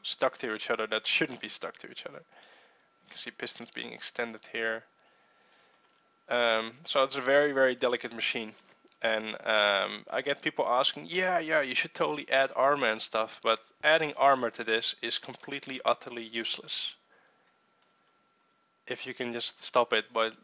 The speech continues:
with one sandstone block. Like, you don't even have to blow it up. But to me, that's not the point of this build. I built a fucking robot with T N T cannons. And it's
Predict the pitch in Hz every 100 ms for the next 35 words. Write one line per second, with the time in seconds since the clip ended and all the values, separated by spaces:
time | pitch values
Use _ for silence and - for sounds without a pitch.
0 | - 113 117 110 - 113 107 - 113 110
1 | 98 - - _ - 127 127 160 208 226
2 | 190 202 131 120 127 117 117 - - -
3 | _ _ _ _ _ _ _ _ - 147
4 | - _ - 165 196 165 - 123 135 -
5 | 170 170 156 - 180 139 120 - 110 -
6 | 143 107 - - - _ _ - 123 123
7 | 147 151 - - - 117 117 139 - 104
8 | - - - _ _ _ - 123 - 127
9 | 117 - 123 107 87 82 - - - _
10 | _ _ _ _ _ - _ _ _ _
11 | _ _ - 117 120 117 - -